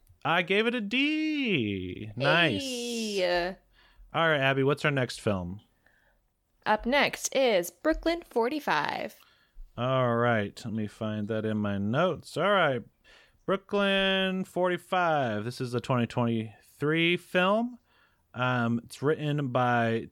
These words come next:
Speaker 1: Ted Gagan. I think that's how you say his last name. Um, and if you're a horror person, you might recognize that name,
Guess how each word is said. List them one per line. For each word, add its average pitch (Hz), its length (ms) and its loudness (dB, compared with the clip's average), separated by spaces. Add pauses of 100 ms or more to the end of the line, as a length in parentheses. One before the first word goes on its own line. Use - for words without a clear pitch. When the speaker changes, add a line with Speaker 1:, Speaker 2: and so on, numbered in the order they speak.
Speaker 1:
Ted 156 680 0
Gagan. 131 540 0
I 147 40 -6
think 123 180 -2
that's 107 140 -4
how 113 60 2
you 101 120 2
say 98 200 0
his 95 160 -2
last 98 300 -4
name. 104 280 -4 (520)
Um, 110 580 2 (140)
and 135 440 0 (480)
if 143 220 -6
you're 185 160 4
a 160 60 4
horror 165 240 4
person, 135 400 -2
you 127 80 -4
might 120 200 0
recognize 117 760 0
that 110 260 0
name, 110 580 0